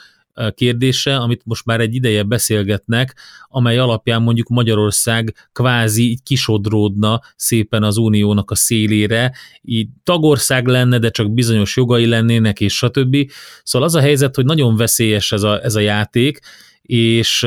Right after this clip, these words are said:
én nem látom azt, hogy, hogy, öm, ezzel a fajta, öm, politikai zsonglőrködéssel ki lehet kényszeríteni az Európai Unióból,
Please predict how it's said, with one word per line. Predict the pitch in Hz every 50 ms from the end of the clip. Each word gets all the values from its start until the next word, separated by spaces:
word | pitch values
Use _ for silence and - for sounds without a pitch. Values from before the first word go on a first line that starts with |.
| 113 107
én | - - 110
nem | 131 165 175 156
látom | 131 120 110 104 - - 107 107
azt, | 107 104 - -
hogy, | - - 113 104 101 110 - -
hogy, | - 113 113 110 107 101 104 113
öm, | 110 107 107 110 107 101 -
ezzel | - 139 120 107 104 110 107 107
a | 104
fajta, | 95 - - 113 110 107 101 - - 113 107 107 104 - _ _ _ - - - - - - _ _ _ _ -
öm, | 139 123 110 107 107 107 107 107 110 110 107 95 - _
politikai | - 139 143 131 120 127 - 113 - - 113 107
zsonglőrködéssel | 101 110 120 120 123 123 120 120 - - 127 120 123 120 113 - - - 123 117
ki | - - 180 147
lehet | 135 113 120 120 -
kényszeríteni | - - 165 147 131 127 127 - 120 104 104 101 - 113 104 104 110 104 - - -
az | - 113
Európai | 110 113 110 104 110 104 101 - 107 107
Unióból, | 110 113 117 113 117 117 110 113 120 120 123 120